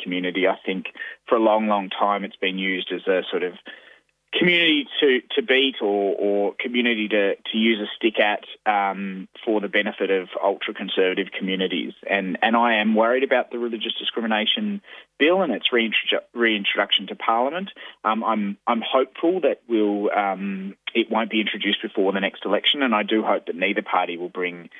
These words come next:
that to a, um, election in that state. Uh, I definitely know Labor has, and the Labor platform doesn't support a lot of the things that were in, mentioned in the original religious discrimination bill, and I hope Labor continues to hold the line in that space.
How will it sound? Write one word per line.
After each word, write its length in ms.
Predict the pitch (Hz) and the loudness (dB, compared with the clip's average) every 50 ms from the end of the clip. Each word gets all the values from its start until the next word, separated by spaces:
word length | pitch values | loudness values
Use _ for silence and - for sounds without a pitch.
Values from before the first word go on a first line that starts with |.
| - - _ _ - 92 | -20 -20 _ _ -2 0
that 240 | 95 90 - - - - - _ - - - | 2 2 2 -2 -6 -14 -10 _ -2 -2 0
to 320 | 104 90 87 87 87 85 - - - | 0 -2 -2 -4 -4 -6 -4 -4 -2
a, 520 | - 90 85 85 85 85 82 82 82 - _ _ _ - | 0 0 2 2 0 0 -2 -6 -10 -14 _ _ _ -4
um, 320 | 98 92 87 85 80 - - | -4 -4 -4 -6 -10 -4 -2
election 720 | 104 95 92 - - - - 92 87 87 85 95 - _ - | 0 0 0 2 2 2 2 2 -2 -8 -14 -18 -14 _ -4
in 120 | 101 95 | -2 0
that 160 | 87 80 - - - | 0 -2 -4 -6 -4
state. 340 | - 107 92 87 85 - - _ | 0 0 2 2 0 -2 -2 _
Uh, 220 | - 95 95 92 - | 0 0 2 2 0
I 60 | - 107 | 0 0
definitely 360 | 98 101 - - - 85 101 | 0 -2 -4 -4 -4 -4 -2
know 160 | 98 92 92 | 0 2 2
Labor 440 | 98 104 107 113 113 120 113 110 - - - - - - _ _ | 4 4 4 4 4 4 4 4 2 0 -6 -16 -20 -20 _ _
has, 300 | - - - 202 - 196 - - - - - _ _ _ - | -2 0 0 0 0 -4 -10 -16 -20 -20 -20 _ _ _ -4
and 320 | 101 - - 104 101 95 | -4 -2 -2 -2 -2 -2
the 60 | 98 | 0
Labor 240 | 92 95 95 - 98 | 0 0 0 0 -4
platform 600 | - - 110 - - - 117 107 104 101 98 95 - _ - | -2 -2 -2 -2 -2 -4 -4 -2 -2 -2 -4 -6 -6 _ 0
doesn't 300 | - 92 - 110 104 - | 0 0 0 -4 -10 -10
support 400 | - 104 - 107 101 98 - - _ _ _ - | -14 -8 -2 0 0 0 0 -2 _ _ _ -2
a 60 | 110 | 0
lot 260 | 107 110 113 120 123 | 2 4 4 4 2
of 120 | 117 104 | 0 -2
the 80 | 101 98 | -6 -8
things 300 | - 101 92 87 92 95 - | -6 -8 -8 -8 -10 -12 -12
that 80 | - | -10
were 200 | - 95 95 92 | -6 -2 -2 -2
in, 280 | 92 90 92 90 87 - - _ | -2 -4 -6 -10 -14 -14 -10 _
mentioned 460 | 101 - - 104 98 95 - - 95 | -8 -4 -2 -2 2 2 2 0 0
in 60 | 90 | -4
the 80 | 92 90 | -4 -4
original 520 | 90 95 92 90 - 98 92 90 87 82 | -2 -2 -2 -2 -2 -2 -2 -4 -4 -4
religious 360 | 78 90 95 92 87 - 98 90 | -6 -6 -6 -4 -4 -4 -2 -2
discrimination 560 | - - 104 87 87 90 85 - - 90 85 | -2 -2 -2 -2 -2 0 0 0 -2 -2 -2
bill, 180 | 95 98 98 | -2 0 0
and 80 | 95 92 | 0 0
I 60 | 95 | 0
hope 220 | - 104 90 - 95 | 0 0 -2 0 0
Labor 220 | 95 90 90 104 | -2 -2 -2 -6
continues 420 | - - 98 - - 92 90 - | -10 -10 -12 -12 -10 -6 -4 -4
to 80 | - - | -2 0
hold 200 | 98 90 87 80 | 0 0 0 -2
the 60 | 87 | 0
line 260 | 87 85 87 87 90 | 0 2 0 0 0
in 80 | 92 87 | -2 -4
that 180 | 85 78 - - | -6 -6 -6 -6
space. 360 | - - 87 87 87 85 | -2 0 0 0 0 -2